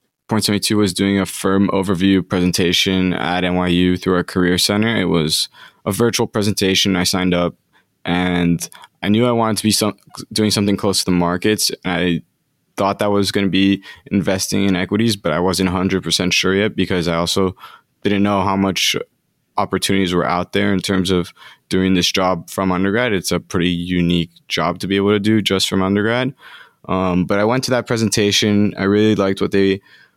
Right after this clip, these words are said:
were talking about and, and the program that they had, uh, available. And because of that, they said that if you were interested to apply for a coffee chat with a recruiter. So I did that. And then ultimately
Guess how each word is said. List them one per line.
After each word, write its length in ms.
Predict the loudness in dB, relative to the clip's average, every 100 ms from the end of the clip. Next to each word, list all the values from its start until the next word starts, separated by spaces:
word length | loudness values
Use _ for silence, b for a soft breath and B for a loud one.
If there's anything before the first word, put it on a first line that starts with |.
| -4
were 120 | -2
talking 360 | 0 -2 0
about 280 | 2 2 2
and, 200 | 2 0 -2
and 400 | -2 0 2 2
the 60 | 0
program 420 | 0 -2 0 0
that 120 | 0
they 120 | 0
had, 240 | -2 -2 -2
uh, 40 | -6 _ _ _ _ -4 -2 0
available. 640 | 2 2 2 2 0 -2 _ _ _ _ _ _ _ -2
And 120 | 0
because 260 | 2 2 0
of 60 |
that, 320 | 0 0 -2 -2
they 400 | 0 0 0 0
said 400 | 0 0 0 0
that 120 | 0
if 140 | 0
you 80 | 2
were 100 | 2
interested 640 | 2 -2 -2 0 0 0 -4
to 180 | -2 0
apply 440 | 0 -2 -2 -4
for 220 | -2 -2
a 80 | -2
coffee 360 | -2 -4 -2 -2
chat 400 | -2 -2 -2 -4
with 180 | -2
a 100 | 0
recruiter. 560 | 0 0 0 0 0 -4 B B B B
So 140 | -6 -4
I 40 |
did 180 | -2 -2
that. 320 | 0 0 0
And 160 | 2 0
then 140 | 0
ultimately 720 | -2 -2 -2 0 2 2 0